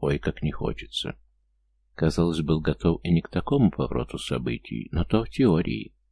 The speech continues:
Это как готовность к школьной драке, когда ты вроде и знаешь какие-то приёмчики, и даже учился когда-то чему-то, и накрутил себя соответствующе в горячечных мыслях. А когда дело дошло, так руки-ноги ватные,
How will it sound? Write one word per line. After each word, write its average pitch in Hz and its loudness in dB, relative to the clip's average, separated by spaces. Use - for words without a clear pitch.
Это 92 0
как 87 -4
готовность 95 0
к - -16
школьной 95 4
драке, 95 -2
когда 71 -4
ты - -4
вроде 147 0
и 107 0
знаешь 143 -4
какие-то - -2
приёмчики, - 0
и 90 -4
даже 85 4
учился 131 0
когда-то - -2
чему-то, - 2
и 208 2
накрутил 85 4
себя - -4
соответствующе - -2
в 64 -8
горячечных 73 -4
мыслях. - 0
А 85 -2
когда 78 0
дело 110 0
дошло, - -6
так 78 0
руки-ноги 78 4
ватные, 71 -2